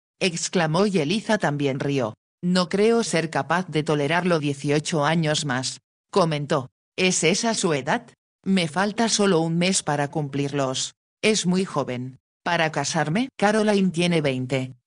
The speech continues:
pero siempre me ha parecido que debo cuidarla y protegerla. No creo que sean los años los que cuentan, sino la edad que tenga la inteligencia de una.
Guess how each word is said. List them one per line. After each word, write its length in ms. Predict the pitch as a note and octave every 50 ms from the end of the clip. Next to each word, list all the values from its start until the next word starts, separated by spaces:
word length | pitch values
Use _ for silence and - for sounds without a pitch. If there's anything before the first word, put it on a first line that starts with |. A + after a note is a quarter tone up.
| _
pero 240 | - F#3 E3+ D#3 D3+
siempre 460 | D3+ - F#3+ G3 G#3 G#3 F#3+ G3+ F#3
me 180 | D#3+ D3+ C#3+ D3+
ha 100 | D#3+ E3
parecido 600 | D#3 D3 C3 C3+ C3 C3+ - G#3 G#3 F#3 G3 F#3
que 140 | F#3 - D3
debo 240 | D3 E3+ E3 F3 E3
cuidarla 560 | - F3 C#3+ C3+ D#3+ F3+ G3 F#3+ G#3+ G#3 G3+
y 120 | F3+ E3 D3+
protegerla. 840 | - - E3 D3 - C#3+ C#3 - D#3 C#3+ C#3 C#3+ C3+ B2+ B2+ C3 _ -
No 280 | - F#3+ F#3+ G#3 G#3 G3+
creo 380 | - G3 G#3+ A#3 A#3+ B3 A#3+ A#3+
que 140 | - D#3
sean 340 | D#3 - F#3 F3 E3+ E3 E3
los 220 | D3+ C3+ C3 - -
años 360 | F#3 G#3 A3 B3+ C4+ A3+ G#3+
los 220 | G3+ E3 E3 -
que 140 | - D#3+ C#3+
cuentan, 560 | D3 C3+ C3 C3 C3 C3 B2 B2 B2+ B2+ - _ _ _ -
sino 380 | - - - G3 F3+ F3 E3
la 160 | D#3+ D#3+ D3 C#3+
edad 300 | C#3+ C#3 F#3+ G#3+ A#3 -
que 160 | - F3 D3+
tenga 340 | D#3 F3 F3+ F#3+ F#3 E3+ D#3
la 120 | D3 C#3
inteligencia 800 | C#3 C#3+ C#3 D3+ C#3+ C#3 C#3 - - G3 G#3 G#3 G3 - G#3+ F3+
de 160 | D#3+ D#3 C3+ C3+
una. 340 | C3+ C3 B2+ B2+ B2+ B2+